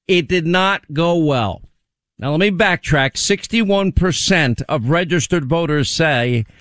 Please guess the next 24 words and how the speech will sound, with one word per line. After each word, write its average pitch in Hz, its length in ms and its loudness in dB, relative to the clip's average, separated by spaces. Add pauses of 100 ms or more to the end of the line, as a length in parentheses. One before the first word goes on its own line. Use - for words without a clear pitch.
(260)
America 170 760 0
is 135 220 0
seriously 175 920 0
gotten 151 420 0
off 147 360 -2
on 147 140 0
the 127 120 0
wrong 165 800 0 (380)
track. - 640 0 (500)
It's 120 260 0
not 180 260 2
going 175 380 0
well 160 280 0
at 147 80 2
all. 160 400 -4 (420)
By 185 120 -4
the 185 80 2
way, 160 120 2
even 180 300 2
Al 165 180 2
Sharpton 175 640 0
is 127 140 2
slamming 151 600 2
Biden 131 520 0